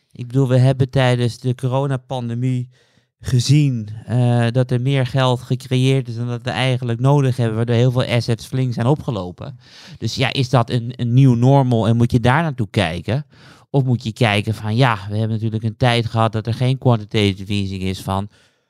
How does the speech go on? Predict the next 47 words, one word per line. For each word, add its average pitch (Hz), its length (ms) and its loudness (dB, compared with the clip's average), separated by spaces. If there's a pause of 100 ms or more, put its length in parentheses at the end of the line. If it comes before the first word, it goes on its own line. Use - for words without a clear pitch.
(160)
voor 117 380 2
tweeduizend 110 640 0
acht. 117 300 -2
En 113 100 -12
is 113 100 -4
dat 160 160 -2
een 185 100 -4
normale 139 440 0
waardering? 104 500 0 (300)
Ik - 100 -20
weet 131 120 -4
niet 127 140 2
wat 120 200 0
jouw 151 160 2
mening 123 400 0
is 107 160 -6
over, 101 200 -6
Stefan. 107 200 0
Ik 135 120 -4
worstel 147 360 -2
er 123 100 2
weer 117 180 0
mee 113 200 2
van 120 120 -2
hoe 127 160 2
ver 113 380 0 (560)
je 117 180 0
terug 196 280 2
moet 131 160 -4
gaan. 98 240 -2
Want 110 120 -4
we 123 60 -6
hebben 131 160 2
natuurlijk 127 300 -4
ook 135 140 -2
aandelen 123 580 0
als 117 360 -4
Coca-Cola 127 840 2
gehad 117 260 0
voor 113 140 -4
een 117 80 -4
K 120 160 -8
W 117 200 -2
van 113 160 -4
twee 120 360 2
à 107 160 0
drie 120 340 0